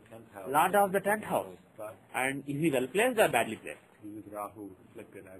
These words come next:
Speaker 1: said
Speaker 2: He's
Speaker 1: that.
Speaker 2: afflicted with Rahu, he's afflicted by Rahu, he's afflicted by Mercury, but he's with Venus.
Speaker 1: I, I mean exalted Venus, but still.
Speaker 2: Yeah, exalted Venus. So overall, he has his share of
Speaker 1: Pain.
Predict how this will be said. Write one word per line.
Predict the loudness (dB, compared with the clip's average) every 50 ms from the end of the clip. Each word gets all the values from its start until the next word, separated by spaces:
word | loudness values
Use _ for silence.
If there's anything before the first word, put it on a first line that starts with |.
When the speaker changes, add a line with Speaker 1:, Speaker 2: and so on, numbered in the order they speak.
| -20 -18
Speaker 1:
said | -16 -8
Speaker 2:
He's | -6 -4 -2
Speaker 1:
that. | -2 -2
Speaker 2:
afflicted | -2 -6 -8 0 2 2 4 4
with | 0 2
Rahu, | 4 4 4 4 2 0 -4 -4 -2 -4
he's | -2 -2 -2
afflicted | -4 -4 -4 -8 -6 -4 -4 0
by | 0 2 2
Rahu, | 4 2 2 0 0 -4 -4
he's | -4 -2 -2 -4
afflicted | -4 -4 -10 -6 -4 -6 -4 0
by | 0 0 0
Mercury, | -2 -6 -8 -8 -8 -6 -6 -6 -8 -10 -14 -20 -20 -20 -4 -2
but | 0 2
he's | 2 2 2 0
with | -2 -2 -4
Venus. | -12 -12 -12 -14 -20 -20 -20 -20 -20 _ _ _ _ _ _ _ _ _ _ _ _ _ _ _ _ _ _ _ _ _ _ _ _ _ _ _ _ _ _ _ _ _ _ _ _ _ _ _ _ _ _ _ _ -12
Speaker 1:
I, | -12 -12 -10 -12
I |
mean | -12 -12 -12
exalted | -12 -10 -8 -8 -8 -8 -10 -18
Venus, | -18 -20 -20 -20 _ _ -20
but | -20 _ -18
still. | -12 -12 -10 -2 6
Speaker 2:
Yeah, | 8 8 8 8 8
exalted | 6 6 6 6 4 -2
Venus. | -2 -8 -10 -10 -14 -18 -20 _ _ -20 -20 -20 _ 0
So | 2 2 8 10
overall, | 10 12 12 12 12 12 12 12 12 10 8 -2 -8 -14 -10
he | -10 -8 0
has | 4 4 4 4 2
his | -2 -6 -6 -4
share | -2 0 2 2
of | 2 2 0 -4 _ _ _ _ _ _ _ _ -18
Speaker 1:
Pain. | -18 -18